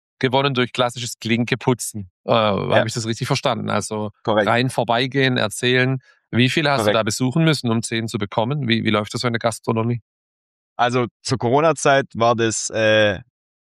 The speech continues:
Speaker 2: eigentlich ein sehr, sehr entspannter Job, weil der, der Need war wirklich einfach extrem groß. Ja, keiner wollte diese Zettel ausdrucken, äh,
Speaker 1: Ja.
Speaker 2: vor allem vier Wochen lang irgendwo lagern, ja,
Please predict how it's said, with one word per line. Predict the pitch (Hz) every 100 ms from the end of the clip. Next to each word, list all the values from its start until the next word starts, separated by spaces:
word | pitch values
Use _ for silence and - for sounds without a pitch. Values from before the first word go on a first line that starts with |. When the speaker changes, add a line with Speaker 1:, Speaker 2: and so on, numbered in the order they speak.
| _ _ -
Speaker 2:
eigentlich | 92 117 123 101
ein | 107 101
sehr, | 90 107 110
sehr | 107
entspannter | 98 - 117 131
Job, | 85 101 104
weil | 101 92 95 92
der, | - 101 101 95 -
der | 104
Need | 107 151 -
war | 113
wirklich | 113 107 110 110
einfach | 110 104
extrem | - 104 - 120 123
groß. | 101 95 92 -
Ja, | 104
keiner | 107 117 123 113
wollte | 117 113 107
diese | 104 113
Zettel | - 135 139
ausdrucken, | 113 120 - 120 113 123
äh, | 120 117
Speaker 1:
Ja. | 107 107 98
Speaker 2:
vor | 90 110
allem | 123 117
vier | - 151 135
Wochen | 135 131
lang | 139 123 127
irgendwo | 117 127 135 120 127 117 107 - _
lagern, | 113 110 131 147 143 147
ja, | 147